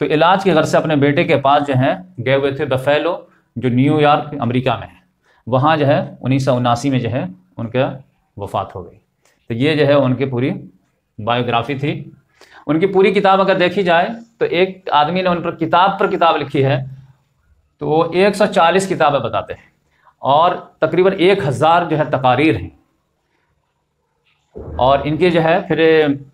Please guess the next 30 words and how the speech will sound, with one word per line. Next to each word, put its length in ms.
जिस्म 400
को 80
जो 100
है 120
वहाँ 300
से 120
जो 100
है 100
लाया 240
गया 160
अमेरिका 380
से, 160
तो 160
यूरोप 380
में 140
भी 80
उतारा 320
गया, 320
फिर 200
तो 80
जहाँ 280
जहाँ 180
उतारा 280
जाता 240
था 120
वहाँ 220
वहाँ 220
लोग 160
जो 60
है 140